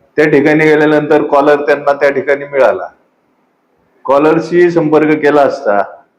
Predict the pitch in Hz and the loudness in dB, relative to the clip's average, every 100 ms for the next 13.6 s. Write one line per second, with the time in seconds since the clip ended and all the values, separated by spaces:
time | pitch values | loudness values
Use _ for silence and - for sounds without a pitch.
0 | _ _ _ _ _ _ 143 160 165 151 | _ _ _ _ _ _ 0 0 0 2
1 | 151 151 160 151 139 143 147 113 117 127 | 2 2 2 2 2 2 2 2 0 0
2 | 143 131 127 135 135 131 131 120 98 98 | 0 -4 -4 -6 -4 0 2 2 0 -4
3 | - - _ _ _ _ _ _ _ _ | -8 -14 _ _ _ _ _ _ _ _
4 | 113 123 123 113 123 120 123 120 110 - | -2 0 2 2 2 2 0 2 0 -2
5 | - - _ _ _ _ _ _ _ _ | -8 -18 _ _ _ _ _ _ _ _
6 | _ - 156 160 165 156 151 151 160 156 | _ 0 2 2 2 0 0 0 0 0
7 | 147 151 - 143 135 - 113 113 - - | 0 -2 0 -2 -2 0 0 -2 -6 -18
8 | _ - 127 143 143 131 139 139 - 135 | _ -4 0 2 2 0 2 0 -2 -4
9 | 127 127 120 120 101 95 - _ _ _ | 0 2 2 2 -2 -8 -20 _ _ _
10 | _ _ - 135 143 127 127 120 101 85 | _ _ -2 2 2 2 2 2 0 -2
11 | 82 - _ _ _ _ _ _ _ 143 | -8 -14 _ _ _ _ _ _ _ 0
12 | 147 175 156 165 156 156 151 156 151 147 | 2 2 2 2 4 2 2 0 0 0
13 | 147 139 139 135 110 | 0 0 -2 0 -2